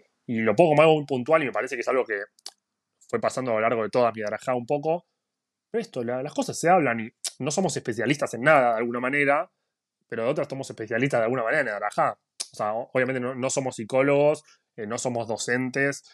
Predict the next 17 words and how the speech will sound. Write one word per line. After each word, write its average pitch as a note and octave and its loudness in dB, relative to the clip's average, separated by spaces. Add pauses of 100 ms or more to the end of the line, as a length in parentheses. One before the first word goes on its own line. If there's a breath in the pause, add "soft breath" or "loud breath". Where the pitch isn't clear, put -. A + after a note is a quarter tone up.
(160 soft breath)
em, G2 -6 (280)
y C3 -10
hay A#2+ 2
un B2+ 2
montón A2+ 0
de A#2 0
cosas B2 0
que - -4
no A2 -2
somos, A2+ 0
no G#2+ -6
somos, G#2+ -4
eh, G#2+ -12
no, A2 -2
no, A2 0 (160)
no A2+ 0
nos, A2+ 2